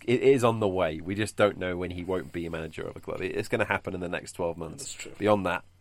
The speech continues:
Speaker 1: no idea. I can't really narrow it down any more than that. Uh, at Luke Malia asks, "No Champions League in two out of three seasons. Are we still a big club?"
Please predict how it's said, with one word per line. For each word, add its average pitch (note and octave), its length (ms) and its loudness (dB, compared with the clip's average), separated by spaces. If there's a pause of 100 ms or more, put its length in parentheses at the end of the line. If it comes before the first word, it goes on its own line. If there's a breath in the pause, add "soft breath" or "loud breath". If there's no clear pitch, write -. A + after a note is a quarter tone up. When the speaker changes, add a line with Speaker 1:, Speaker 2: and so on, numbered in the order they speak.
Speaker 1:
no A#2 380 6
idea. E2+ 300 0
I F2 40 0
can't G2 220 0
really E2+ 100 -8
narrow E2 160 -4
it E2 60 -10
down D#2+ 200 -4
any E2 80 -10
more D#2+ 280 -10
than - 140 -14
that. - 920 -10
Uh, A#2+ 500 10
at C#3 140 4
Luke A#2+ 120 0
Malia A2+ 260 4
asks, - 400 -4
"No C#3+ 160 4
Champions C3+ 360 2
League B2 140 2
in A#2+ 80 0
two B2 160 0
out A2+ 60 4
of A2 60 -4
three A2+ 140 0
seasons. G2+ 540 -4
Are C#3+ 160 2
we F3 100 0
still G2 340 0
a G2 60 -4
big A#2 220 -4
club?" - 260 -2